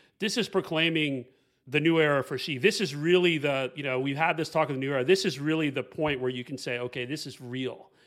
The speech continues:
And so I think, you know, one of the things that's really interesting, and, and I think the most important phrase that has come out of this, and I'm sorry, I don't want to bore your audience, but I do think it's important,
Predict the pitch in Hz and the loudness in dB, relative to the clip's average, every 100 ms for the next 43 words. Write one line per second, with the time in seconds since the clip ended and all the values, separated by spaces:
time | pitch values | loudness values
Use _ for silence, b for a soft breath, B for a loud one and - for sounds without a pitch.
0 | b b 151 143 139 185 151 156 156 196 | b b 0 0 0 2 2 2 0 -2
1 | 196 170 165 202 233 208 175 - 170 160 | 0 -2 2 2 4 0 -2 0 0 0
2 | 151 - 139 131 135 151 156 139 139 165 | -2 -4 -4 -4 -4 -6 -4 -4 0 4
3 | 196 - 165 165 147 135 156 151 143 143 | 4 2 -4 -4 -6 -6 -4 -2 -2 -6
4 | 127 - 139 131 135 120 113 127 123 - | -8 -8 -6 -2 -2 -4 -10 -8 -8 -2
5 | 143 135 131 135 135 131 139 131 123 123 | 2 2 0 -2 -4 -6 -4 -2 0 0
6 | 131 117 - - 123 B B B B - | -2 -4 -8 -10 -10 B B B B -6
7 | 135 165 165 180 156 143 143 233 202 156 | -4 -2 -2 -2 -4 -6 -2 0 0 -2